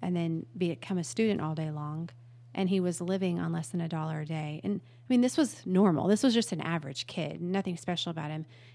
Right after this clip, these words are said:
And what changed my life was I was standing in his home, and he was proud to show us. He had these Americans in his home, and he's sh-, giving us this tour.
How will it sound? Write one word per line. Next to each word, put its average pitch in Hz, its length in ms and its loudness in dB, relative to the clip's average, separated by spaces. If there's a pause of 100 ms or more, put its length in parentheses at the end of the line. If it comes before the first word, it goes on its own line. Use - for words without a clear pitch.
And 202 100 0
what 190 160 2
changed 247 400 2
my 170 180 2
life 165 480 -2
was 175 220 -2
I 165 80 -2
was 165 100 -2
standing 196 500 0
in 175 120 0
his 175 340 -4 (180)
home, 160 480 -4 (600)
and 202 100 0
he 190 60 6
was 175 160 2
proud 170 440 0
to 185 60 0
show 175 320 2
us. 165 120 -2
He 180 80 0
had 160 100 -4
these 175 180 -2
Americans 160 520 -2
in 151 60 -2
his 160 120 -8
home, 151 220 -4
and 143 80 -6
he's 151 100 -8
sh-, - 220 0
giving 185 260 4
us 165 80 -2
this - 240 -6
tour. 190 500 0